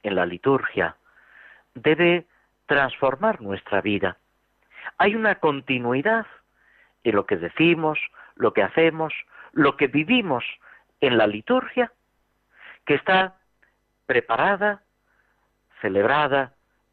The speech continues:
y, de alguna forma, prosigue en el resto de nuestra vida.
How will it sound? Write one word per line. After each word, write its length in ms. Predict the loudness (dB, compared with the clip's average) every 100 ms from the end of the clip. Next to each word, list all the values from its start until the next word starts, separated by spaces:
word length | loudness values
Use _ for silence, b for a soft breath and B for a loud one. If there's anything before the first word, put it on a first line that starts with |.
| _
y, 260 | 0 0 -2 _ _ _ _ _ _
de 180 | -4 0
alguna 320 | 0 0 -6
forma, 420 | -4 -4 -2 -2 -4 B B _ -2
prosigue 680 | 0 0 0 0 2 -2 -4 b b _
en 120 | -2
el 140 | 0 2
resto 520 | 0 -2 0 0 0 b b
de 240 | -4 -2
nuestra 420 | 0 -4 -4 -2
vida. 360 | -2 -2 -4 -6